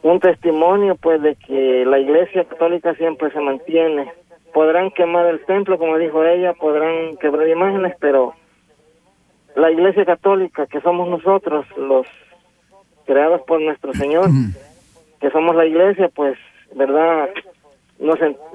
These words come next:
Speaker 1: nos sentimos firmes en nuestra fe y seguimos adelante. Y primero Dios que todas esas fuerzas serán vencidas con la oración y, y el poder de Dios para que la Iglesia de Nicaragua, pues,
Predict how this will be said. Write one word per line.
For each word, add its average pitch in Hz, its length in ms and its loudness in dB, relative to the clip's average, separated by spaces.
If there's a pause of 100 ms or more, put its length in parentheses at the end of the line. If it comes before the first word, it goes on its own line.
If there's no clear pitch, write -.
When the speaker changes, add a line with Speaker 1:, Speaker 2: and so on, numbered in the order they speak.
(180)
Speaker 1:
nos 143 200 -4
sentimos 170 400 0
firmes 185 240 2
en 175 60 2
nuestra 160 260 -2
fe 185 180 0
y 170 60 -2
seguimos 160 380 0
adelante. 147 440 0 (800)
Y 151 160 0
primero 156 380 2
Dios 175 340 2
que 139 320 -2 (1000)
todas 185 320 2
esas 233 200 2 (120)
fuerzas 185 480 0 (240)
serán 160 320 -2
vencidas 180 560 0
con 156 160 -2
la 147 100 0
oración 185 560 0
y, 160 220 0 (100)
y 151 60 2
el 143 120 2
poder 151 320 0
de 151 140 2
Dios 175 220 2
para 151 240 -2
que 143 140 -8
la 139 80 4
Iglesia 160 340 0
de 156 120 2
Nicaragua, 151 580 0
pues, 139 240 -2